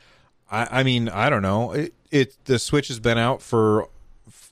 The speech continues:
four plus years at this point. I think that if we were gonna get Netflix,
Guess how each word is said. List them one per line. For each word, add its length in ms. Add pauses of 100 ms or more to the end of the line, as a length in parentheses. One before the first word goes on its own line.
four 300
plus 380
years 280
at 120
this 180
point. 480
I 80
think 360
that 100
if 160
we 80
were 100
gonna 220
get 360
Netflix, 840